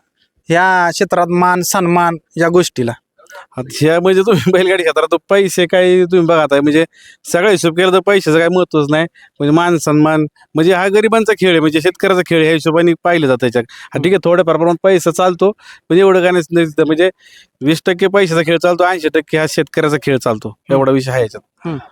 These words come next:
Speaker 1: असं आपण, अ, कधी आशा केली का की आपल्या बैलानं, अ, एवढी रक्कम मिळवून दिली पाहिजे किंवा असं झालं पाहिजे?
Speaker 2: आता मला नाही वाटत महाराष्ट्रातली म्हणजे आपली सर्वात मोठीच खरेदी असेल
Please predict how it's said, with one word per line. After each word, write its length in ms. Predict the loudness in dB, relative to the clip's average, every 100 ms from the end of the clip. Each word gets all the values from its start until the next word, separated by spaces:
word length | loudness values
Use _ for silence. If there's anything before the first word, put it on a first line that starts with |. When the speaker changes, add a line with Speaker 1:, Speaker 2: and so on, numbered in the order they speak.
| _ _ _ _ _ _ _ _ -6
Speaker 1:
असं 220 | -4 -2
आपण, 380 | -2 0 2 2
अ, 360 | 4 4 2 0 -2
कधी 180 | 0
आशा 280 | 0 0 -2
केली 240 | -2 0 0
का 100 | 0
की 100 | -2
आपल्या 300 | -2 -2 0
बैलानं, 480 | 2 2 0 0 -2 -4 _ _
अ, 320 | 0 2 2
एवढी 300 | 2 2 2
रक्कम 320 | 2 0 -2 -2
मिळवून 360 | 2 2 2
दिली 180 | 0 0
पाहिजे 440 | 2 0 2 0 2
किंवा 240 | 2 2
असं 360 | 2 0 0 2
झालं 240 | 2 0
पाहिजे? 280 | 0 -2 -4 -18 _ _ _ -14
Speaker 2:
आता 140 | -6 -2 2
मला 300 | 2 2 0
नाही 140 | 0
वाटत 180 | -2 0
महाराष्ट्रातली 460 | 0 0 0 -2 2
म्हणजे 180 | 2
आपली 240 | 2 -2 -2
सर्वात 300 | 0 -2 0
मोठीच 260 | 0 -2 -2
खरेदी 220 | -2 0
असेल 280 | 0 -2